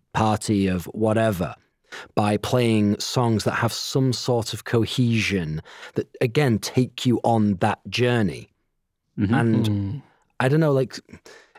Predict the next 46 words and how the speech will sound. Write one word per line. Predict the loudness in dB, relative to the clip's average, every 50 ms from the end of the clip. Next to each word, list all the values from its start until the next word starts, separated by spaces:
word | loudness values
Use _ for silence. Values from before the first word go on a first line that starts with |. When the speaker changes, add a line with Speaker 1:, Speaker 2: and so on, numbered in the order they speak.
| -4 0
Speaker 1:
I, | 2
th-, | 2 4 2
I | 2
guess | 2 2 0
it's | 0 0 0
difficult | 0 0 0 0 0 0 -2 0
for | 0 -2
a | 0
computer | 2 0 0 0 0 0 0 -2 -2 -2
to | -2 -4
fully | -4 -4 -8 -4 0 2 2 2 2 2 0
do | 0 2 2 2 2
that. | 0 0 0 -2 -4 _ _ _ _ _ _ _ _ _ _ 0
Speaker 2:
Well, | 0 0 0
it's | 0 0
something | 0 0 2 2 2 2
intangible. | 2 2 2 2 2 2 2 0 0 -2 -2 -2 -2
You | -2 -4
can't | -4 0 2 2 2 0
quantify | 0 0 2 2 2 2 -2 -4 -2 -2 -2 -2 -2
vibe. | -2 0 0 0 -2 -2 -4 -8 -10 -14 -12 _ -2
It's, | -2 -2 -4 -6 -16 _ _ _ _ _ _ _ _ _ -2
you, | 0
Speaker 1:
Ooh, | 0 2
Speaker 2:
you | 2 2
Speaker 1:
I |
Speaker 2:
just | 2 2
Speaker 1:
like | 2 2 2
Speaker 2:
can't | 2 2
Speaker 1:
that. | 2 2 2
Speaker 2:
do | 0 0
it. | 0 -2 -6 -4 -2
Speaker 1:
Oh, | 0 0 2
put | 2 2 2 2
that | 2 2 2 2
on | 2 2 0
a | -2
T-shirt. | -2 0 0 0 0 0 -2 -2 -4
"You | -4 -6
can't | -4 -2 -2 -2 0
quantify | 0 0 0 0 0 0 0 2 2 0
vibe." | 2 2 0 0 0 0 0 0
Yeah. | 0 0 0 0 -2 -2 -4 -4 -4
Speaker 2:
<laughs> | -6 -4 -4 -4 -4 -2
Speaker 1:
Yeah. | 0 0 0 0 0 0 -2 -4 -8 -12 -16 -12 -10 -10 -10 -12 -4 -2 -2 -2 0 0
Speaker 3:
Uh, | 2 2 2 4 2 2 0 0 -2 -4 -4